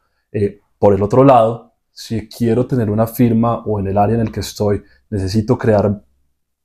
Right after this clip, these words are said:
asociados que se formen para ser socios, es indispensable que tengan un plan de carrera claro, que sepan cuáles son las reglas para competir y para crecer dentro de ese plan de carrera. Pero, pero no, no, no todas las firmas deberían tener un plan de carrera, pero debería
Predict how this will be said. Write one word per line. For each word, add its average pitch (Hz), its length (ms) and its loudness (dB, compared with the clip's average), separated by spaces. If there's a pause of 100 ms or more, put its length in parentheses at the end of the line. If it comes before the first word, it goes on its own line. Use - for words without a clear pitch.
(120)
asociados 110 640 -2
que 120 120 -6
se 113 100 -2
formen 117 480 2
para 110 160 -2
ser 101 160 -2
socios, 117 320 -4
es 104 140 -6
indispensable 107 680 -4
que 104 60 -10
tengan 104 220 -4
un 101 80 -6
plan 107 160 -2
de 107 80 -4
carrera 101 400 -4
claro, 117 400 -2 (360)
que 104 140 -6
sepan 101 280 -2
cuáles 113 200 -2
son 113 80 -4
las 107 100 -2
reglas 110 280 -4
para 101 180 -8
competir 98 480 -6
y 113 60 -4
para 104 240 -8
crecer 104 340 -6
dentro 110 300 -8
de 98 60 -2
ese 95 120 -10
plan 104 220 -8
de 104 80 -6
carrera. 110 440 -4 (480)
Pero, 120 640 2
pero 107 200 0
no, 107 400 0
no, 113 360 0
no 117 180 -4
todas 127 120 0
las 127 140 -4
firmas 107 200 -10
deberían 107 300 -8
tener 110 160 -12
un 104 80 -12
plan 113 140 -10
de 123 80 -8
carrera, 113 420 -8 (480)
pero 110 180 0
debería 98 280 0